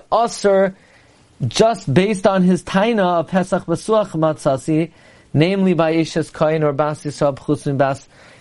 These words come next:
Gemol Shana B'Yom Echad. So here we're learning that she gets married on Wednesday, so he should be able to say Pesach Basuach. Says the Gemara, "No, really, I'll tell you,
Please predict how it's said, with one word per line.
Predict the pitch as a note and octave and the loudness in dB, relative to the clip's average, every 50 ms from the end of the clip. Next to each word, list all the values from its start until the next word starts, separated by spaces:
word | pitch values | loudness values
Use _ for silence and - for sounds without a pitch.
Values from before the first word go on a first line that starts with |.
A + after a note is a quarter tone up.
| _ _ - | _ _ 0
Gemol | D3 C#3+ C#3+ D3 C#3+ | 0 2 2 2 0
Shana | B2+ - - B2 A#2+ B2+ B2+ | 0 0 0 0 0 2 0
B'Yom | C3 C#3+ D#3 D#3+ F#3 | 2 2 2 2 2
Echad. | G3+ B3 A#3 - G3+ D#3 - - _ - - - _ - - - - - - | 0 0 -2 -2 -4 -4 -6 -10 _ -20 -20 -20 _ -20 -20 -20 -20 -20 -10
So | - - F3 E3+ E3 E3 D#3 D#3 - - - - | -2 0 2 2 2 0 -2 -6 -10 -20 -20 -20
here | - - - G3+ A3 A#3 A#3 | -6 0 2 4 4 4 2
we're | G#3+ F#3+ F#3 F3 | 2 2 2 2
learning | D#3 D3 C3+ B2+ B2 B2+ C#3 D#3+ F3 - - - _ _ - | 2 2 2 2 0 0 0 -2 -4 -8 -12 -20 _ _ 0
that | C#3+ D3 C#3+ C3 B2 | 0 0 0 -2 -4
she | - - D#3+ | -2 0 0
gets | D3 D#3 F3 F#3 - - E3 | 2 2 2 2 0 -2 -2
married | E3 E3+ E3+ E3+ E3 D#3 | 0 0 0 0 0 0
on | D3+ C#3 C3 | 0 0 0
Wednesday, | B2+ B2 A#2+ A#2 A#2 G#2 G#2+ C3 C#3 E3 F#3 F#3+ - _ _ | 0 -2 -2 -2 -4 -6 -4 -2 -2 -2 -4 -6 -10 _ _
so | - - - D#3+ | -8 -2 0 0
he | D3+ E3+ E3+ | 2 2 0
should | - - - E3+ D#3 D3 C#3 C3+ | -2 0 -2 -2 -2 -2 -4 -2
be | C#3+ D3+ D#3+ | 0 2 2
able | D3+ D3+ C#3+ E3 E3 | 2 2 0 0 -2
to | - F3 E3 | -2 -4 -6
say | - - D#3 C3+ C3 C#3+ | -4 -2 0 0 0 -2
Pesach | D#3 - D3 A#2 A2+ - D#3 D3 - | -2 -4 -4 -6 -2 -2 -4 -2 -2
Basuach. | - G3 F#3+ - - C#4+ - - F3+ - - - - - _ _ _ _ - - - - - - - - - - - | -2 -2 -2 0 -2 0 0 0 0 -2 -6 -8 -14 -20 _ _ _ _ -18 -18 -18 -18 -20 -20 -20 -20 -20 -20 -10
Says | - - D3+ D3+ D3 D3 | -2 0 2 2 2 2
the | F3+ | 0
Gemara, | E3 F3 G3 G#3 G3+ G3 F#3 | 2 2 2 2 2 2 2
"No, | F#3 F#3+ F#3 | 2 2 2
really, | E3+ D3+ D#3+ F3 F3 F3 F3 | 2 2 2 2 2 2 2
I'll | E3+ E3 E3 | 2 0 -2
tell | D#3+ - F3 E3+ F3 | -4 -4 -2 -2 0
you, | F3 F3 E3+ E3 E3 D#3+ D#3+ D#3+ D#3+ | 0 -2 -2 -2 -2 -2 -2 -4 -6